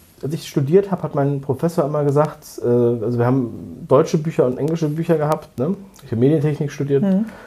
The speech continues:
Speaker 1: So, so, das ist das, das ist das deutsche Buch, ja? Das haben Akademiker geschrieben für Akademiker. So, und das amerikanische Variante war geschrieben, damit man es in siebenundzwanzig Ländern verkaufen kann.
Speaker 2: <laughs>
Speaker 1: Das heißt, es war jetzt nicht, äh, irgendwie, irgendwie, ähm,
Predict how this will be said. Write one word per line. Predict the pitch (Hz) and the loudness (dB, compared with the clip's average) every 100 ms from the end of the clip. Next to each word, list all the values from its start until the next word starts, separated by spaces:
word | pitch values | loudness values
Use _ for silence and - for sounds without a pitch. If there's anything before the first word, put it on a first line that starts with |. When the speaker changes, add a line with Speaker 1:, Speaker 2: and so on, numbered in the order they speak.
| - | -20
Speaker 1:
So, | - 95 - - _ _ _ - | -2 -2 -2 -16 _ _ _ -2
so, | 135 | 2
das | 123 147 | 2 0
ist | 175 | -2
das, | 123 - _ | -4 -6 _
das | 135 | -10
ist | 160 | -4
das | 131 127 | -4 2
deutsche | 127 170 190 | 4 4 2
Buch, | 175 214 240 - | -2 -2 -4 0
ja? | 135 165 | 2 2
Das | 147 139 - | -2 -6 -6
haben | 147 - | -4 -2
Akademiker | 123 135 160 196 175 | -2 0 4 4 4
geschrieben | 165 - 165 | 0 0 -2
für | 143 - | 2 0
Akademiker. | 117 120 127 101 82 - - _ _ _ _ _ _ _ - - _ | 2 2 2 0 -6 -12 -16 _ _ _ _ _ _ _ -20 -20 _
So, | - | -10
und | 120 123 | -8 -6
das | 135 - - - | -8 -10 -16 -6
amerikanische | 120 117 - 165 202 196 101 | -2 -2 2 2 2 0 -4
Variante | 90 98 85 123 117 | -4 -6 -6 -6 0
war | 117 156 233 - _ _ _ _ | 0 0 -4 -12 _ _ _ _
geschrieben, | 120 - - 185 208 226 202 | -6 -2 2 2 2 -4 -2
damit | 139 131 | -2 0
man | 156 | -2
es | 147 | -2
in | 143 | 0
siebenundzwanzig | 156 156 143 135 | 0 0 -2 0
Ländern | 139 131 | 2 2
verkaufen | 135 151 127 - | 0 0 0 -2
kann. | - - - | -12 -14 -2
Speaker 2:
<laughs> | 208 190 180 170 165 208 - - - - | 0 0 -2 -2 0 0 -2 -20 -20 -12
Speaker 1:
Das | - | 2
heißt, | 135 170 - - - _ _ _ - | 2 2 -6 -20 -20 _ _ _ -4
es | 131 | 2
war | 147 143 | 2 2
jetzt | 139 160 | 0 -2
nicht, | 156 - - | -2 -4 2
äh, | 143 139 139 127 | 4 6 4 2
irgendwie, | 127 127 123 | 2 2 2
irgendwie, | 120 117 113 110 | -2 -4 -6 -6
ähm, | - 107 104 101 | -6 -6 -6 -8